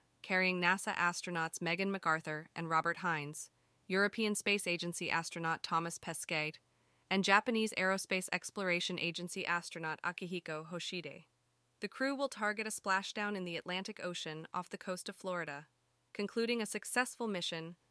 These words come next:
that included scientific research and spacewalks to upgrade the I S S.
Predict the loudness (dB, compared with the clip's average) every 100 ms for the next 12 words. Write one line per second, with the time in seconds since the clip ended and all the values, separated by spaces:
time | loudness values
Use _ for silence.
0 | -4 -2 0 0 -2 -2 0 2 2 -2
1 | -6 -6 -8 -4 -4 -4 -8 -8 -2 -2
2 | -2 -6 -6 -6 -8 -4 -2 -2 -2 -4
3 | -4 -2 -2 -2 -4 -4 -4 -8 -12 -12